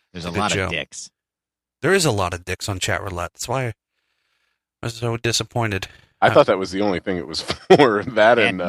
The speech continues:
Speaker 1: nipples.
Speaker 3: that and Uno on Xbox. So, like, just Dick Central.
Speaker 2: Yeah, you played that, didn't you?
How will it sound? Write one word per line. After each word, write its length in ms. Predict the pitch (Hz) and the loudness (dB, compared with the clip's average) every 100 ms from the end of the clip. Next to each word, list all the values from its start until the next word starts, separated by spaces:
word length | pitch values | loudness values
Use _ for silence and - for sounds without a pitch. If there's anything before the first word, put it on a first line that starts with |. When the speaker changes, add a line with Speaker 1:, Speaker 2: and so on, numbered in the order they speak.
| 104 | -4
Speaker 1:
nipples. 460 | 82 76 - - - _ | -4 -8 -10 -14 -18 _
Speaker 3:
that 180 | 104 113 | 2 2
and 160 | 98 95 | 2 -2
Uno 360 | 107 117 95 | 0 2 2
on 160 | 87 85 | 0 -2
Xbox. 580 | 92 101 - 87 76 80 | -2 -4 -4 -4 -2 -4
So, 100 | 95 | -4
like, 400 | 92 90 90 76 | -2 -2 -6 -10
just 340 | 95 85 82 | -8 -8 -8
Dick 200 | - 90 | -6 -6
Central. 560 | - 92 85 - 78 73 - _ _ _ - - - | -4 -4 -4 -4 -8 -10 -16 _ _ _ -20 -12 -2
Speaker 2:
Yeah, 100 | 160 | -2
you 180 | 175 202 | -2 -4
played 300 | - 214 - | 0 0 2
that, 180 | 101 | 0
didn't 280 | - 123 - | 0 -2 0
you? 200 | 160 180 | 0 -2